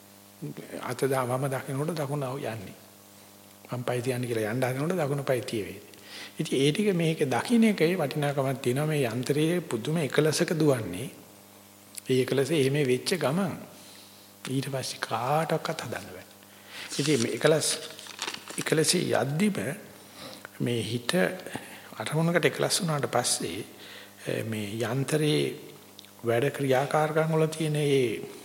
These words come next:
ම්, අඩුපාඩු ටික. අඩුපාඩු කියන්නේ එකලස නැතිකම.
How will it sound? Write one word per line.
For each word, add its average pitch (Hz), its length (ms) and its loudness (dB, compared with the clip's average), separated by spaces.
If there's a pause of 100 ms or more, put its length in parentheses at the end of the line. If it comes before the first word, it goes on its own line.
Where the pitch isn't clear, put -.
ම්, 95 680 -8
අඩුපාඩු 117 500 -2
ටික. 92 200 -6 (1400)
අඩුපාඩු 135 440 -2
කියන්නේ 175 240 0
එකලස 196 340 6
නැතිකම. 117 460 0